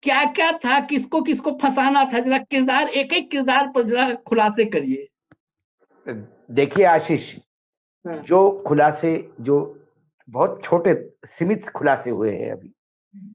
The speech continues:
Speaker 2: बहुत ही एक tip of the iceberg जिसको बोलते हैं, ये
Speaker 1: हम्म।
Speaker 2: हिमखंड का सिर्फ छोटा सा पार्ट आज एक
Speaker 1: हम्म।
Speaker 2: चैनल ने दिया। <clears throat> मैं आज आपके सामने बता दूं कि
Speaker 1: हम्म।
Speaker 2: सबसे पहले जेल में निकलने के बाद एक विस्तृत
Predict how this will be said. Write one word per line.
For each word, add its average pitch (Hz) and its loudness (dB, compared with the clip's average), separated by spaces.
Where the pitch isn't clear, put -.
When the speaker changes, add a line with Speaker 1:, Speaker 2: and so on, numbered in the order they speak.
Speaker 2:
बहुत 175 0
ही 156 4
एक - -4
tip 208 0
of 151 2
the 139 4
iceberg 139 0
जिसको 127 -6
बोलते 127 -2
हैं, 110 -4
ये 135 0
Speaker 1:
हम्म। 120 -8
Speaker 2:
हिमखंड 175 2
का 165 4
सिर्फ 156 -4
छोटा 170 0
सा 143 -2
पार्ट 123 0
आज 127 2
एक 127 2
Speaker 1:
हम्म। 127 -6
Speaker 2:
चैनल 120 -2
ने 117 -4
दिया। 117 -2
<clears throat> 185 -2
मैं 147 2
आज 135 0
आपके 127 -4
सामने 127 -2
बता 110 2
दूं 139 -2
कि 175 2
Speaker 1:
हम्म। - -6
Speaker 2:
सबसे 151 0
पहले 147 0
जेल 143 2
में 156 -2
निकलने 143 -2
के 143 -2
बाद 135 2
एक 131 -4
विस्तृत 175 -4